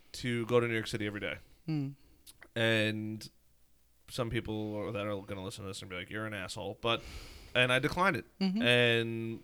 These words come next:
Speaker 1: you know, so many people are like, "You dec-, you declined that, that much money and, and four oh one K and health benefits and this, that, and the other thing." I'm like, "Yeah." They're like, "Why?"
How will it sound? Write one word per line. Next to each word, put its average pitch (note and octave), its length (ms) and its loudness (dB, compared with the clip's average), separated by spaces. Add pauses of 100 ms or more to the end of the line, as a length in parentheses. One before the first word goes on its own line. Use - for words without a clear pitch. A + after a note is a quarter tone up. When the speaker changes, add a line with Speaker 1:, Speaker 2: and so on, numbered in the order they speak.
(180)
Speaker 1:
you A#2 100 0
know, G#2+ 160 2
so A#2+ 200 -4
many A2 120 -2
people G#2+ 220 -6
are G2+ 40 -2
like, G2 120 -4
"You B3 100 -4
dec-, C#3+ 200 -10 (280)
you A3+ 60 -10
declined A#3+ 300 2
that, G3+ 200 0
that G3+ 140 4
much G3 140 2
money G#3 320 6
and, C3 160 0
and A#2+ 200 -2
four F#3+ 180 -2
oh F3+ 60 4
one C#3 120 2
K F#3+ 400 2
and C3 100 0
health G3 180 0
benefits F#3 360 -6
and E3 80 -6
this, E3+ 80 -6
that, F3+ 100 -2
and E3+ 80 -2
the F#3 60 -6
other F#3 100 -8
thing." F3+ 60 -8
I'm D3+ 60 -6
like, A2+ 220 -8
"Yeah." D#3 260 4 (600)
They're D#3+ 100 6
like, D3+ 160 8
"Why?" D#3 320 6